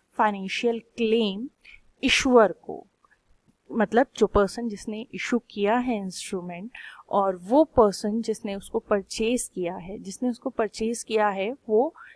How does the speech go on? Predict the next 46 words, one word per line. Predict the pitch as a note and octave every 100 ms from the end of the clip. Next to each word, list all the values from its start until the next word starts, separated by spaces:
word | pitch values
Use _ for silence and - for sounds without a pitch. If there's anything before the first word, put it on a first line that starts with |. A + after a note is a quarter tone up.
| _ G#3+
जो | A3
issuer | G#3 - C#4+ C4
है | B3+
उसको | B3 -
claim | B3 A#3 A#3 C#4+
कर | C#4 A#3
सकता | - G#3 -
है | G3+ F#3+
कि | G3+ B3
ये | G#3 G3+ B3 C4+
जो | A#3+ B3 B3
instrument | F#3+ F3 - A3 G#3+ G3 G3+
है | G#3+ D4
ये | C4 G3+
मेरा | F#3+ F#3 F#3+ A3
है, | A3 C4+
मैं | B3+ F#3
इसका | F#3+ - G#3+ F#3
honor | F3+ G3
हूँ | G#3 C#4 C4+
और | G3+
इसके | - -
ऊपर | C4 - A#3+
जो | A3+ G3+
भी | F3+ A3+
return | G3+ F#3 G3+ G#3
आपका | F#3+ - G#3+
बनता | F#3 E3+ - G#3
है | F#3+ B3 - - - -
मैं | G#3 A#3+
वो | G#3+ B3 _ _
claim | A#3 G#3+ B3 D4 _ -
कर | B3
सकता | A#3+ A3 - F#3+
हूँ | F#3
कि | G#3 A#3
ये | G#3
return | G3 F#3+ G3+ F#3
आपने | E3+ - F#3
मुझे | E3+ E3 G#3+
देना | G3 E3 D#3 D3+
है। | D3+ F#3+ _ - - _ -
तो | F#3
जो | G#3
issuer | F#3 - - D4+ D4
है, | C4 A#3+ C#4+